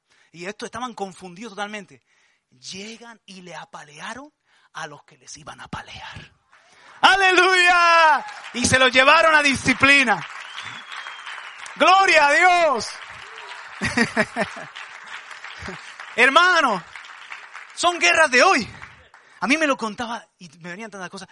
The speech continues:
Son más los que están con nosotros. Que yo me podía imaginar, saben que soy un poco peliculero, yo me podía imaginar ahí ángeles de Dios parando, confundiendo las mentes de esta gente.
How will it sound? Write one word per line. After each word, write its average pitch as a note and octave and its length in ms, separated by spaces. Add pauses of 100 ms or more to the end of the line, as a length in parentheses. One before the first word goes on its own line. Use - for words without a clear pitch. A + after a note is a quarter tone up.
(180)
Son E3 320
más E3+ 240
los D3+ 160
que D3+ 100
están E3 280
con D3+ 160
nosotros. C#3+ 480 (340)
Que - 160 (220)
yo C4 160
me C#4+ 120
podía G#3 200
imaginar, G3+ 280
saben G3+ 200
que F#3+ 40
soy A3 120
un F3+ 80
poco G#3+ 200
peliculero, G3 400
yo C4+ 120
me D4+ 80
podía G#3 320
imaginar G3 380
ahí G#3 120 (300)
ángeles A#3 560
de F#3+ 140
Dios G#3 500 (320)
parando, G3+ 760
confundiendo A3 1120
las F#3+ 140
mentes A3 320
de G3+ 60
esta G3+ 140
gente. G3 200